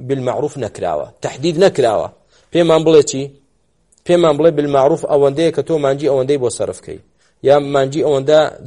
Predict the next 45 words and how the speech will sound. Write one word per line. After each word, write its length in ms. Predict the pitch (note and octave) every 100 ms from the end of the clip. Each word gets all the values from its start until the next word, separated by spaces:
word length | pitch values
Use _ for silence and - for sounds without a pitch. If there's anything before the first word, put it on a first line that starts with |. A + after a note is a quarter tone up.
| A#2
جلەی 220 | C#3 D3
بۆ 140 | C3 A#2+
بکڕی، 360 | A2 - G2+ F2 -
یا، 240 | A2+ C3 C#3 C3+ B2+ _ _ _
ئە، 80 | C3+ A#2+
جێگاکە 400 | A#2+ C#3 C3 B2+
و 100 | E3 D3+
خانووەکەی 400 | C#3+ C3+ B2+ D3+
بەم 120 | C#3 B2+
شێوازە 400 | - A2+ G2 G2 F#2+
بێ. 80 | G2 _ _ -
ئەی 120 | E3+
چی 180 | F3 E3+
بکەین؟ 280 | C#3+ C#3 C#3 C3+
دەگەڕێنەوە 440 | B2 A2 A#2+ B2 G#2
بۆ 80 | A2+ -
عورف. 220 | D#2+ - _ -
بۆ 80 | D#3+ C#3
دەگەڕێنەوە 380 | A2 G#2 G2 F#2+
بۆ 60 | F2+
عورف؟ 220 | F#2 G2+ - _ _ _
چونکە 180 | - C#3+ B2+
دینی 220 | E3 D3+
خوا 240 | A#2 C3+ B2+
بۆ 160 | A#2+ C#3 C3
هاتووە 280 | B2 - A2+
کە 60 | A#2
چی؟ 140 | - A2+ A2+ _ _ _ _
لە 80 | B2 A#2+
ناو 120 | C#3
خەڵک 320 | C3+ D#3 D3+
و 40 | C3+
واقعدا 560 | B2 A2+ D#3 D3+ D#3
بژیت 400 | D3 C#3 C#3 C#3
و 40 | C#3
تەطبیق 360 | C3+ B2+ C3
بکرێ 280 | B2+ B2+ C3 B2
ئەم 100 | B2 A#2
دینە، 280 | A#2+ A#2 A2+ G#2+ _ _ _ _ _ -
یا 100 | B2+ B2+
لە 60 | B2
خ-، 100 | -
عالەمی 400 | A#2+ B2 C3+ C3
میثالدا 460 | A#2+ - A#2+ G#2 G2+
بێ؟ 160 | G2+